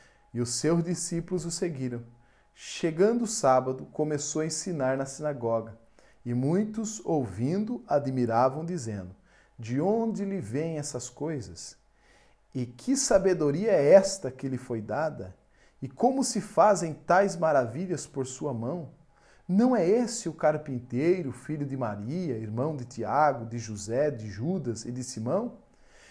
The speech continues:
E não estão aqui conosco as suas irmãs?" Escandalizavam-se nele. E Jesus dizia, "Não há profeta, Senhor,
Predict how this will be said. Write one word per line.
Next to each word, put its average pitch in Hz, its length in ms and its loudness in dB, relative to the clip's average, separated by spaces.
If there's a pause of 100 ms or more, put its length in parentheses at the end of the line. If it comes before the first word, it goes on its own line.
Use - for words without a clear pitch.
(120)
E 170 100 2
não 233 220 8
estão 220 360 4
aqui 214 500 0
conosco 185 840 0
as 139 100 0
suas 156 300 -4
irmãs?" 123 600 -6 (600)
Escandalizavam-se 131 1500 -4
nele. 104 440 -8 (220)
E 135 60 -6
Jesus 127 520 -2
dizia, 123 520 -4 (360)
"Não 147 160 -2
há 139 60 2
profeta, 139 640 -4
Senhor, 92 440 -10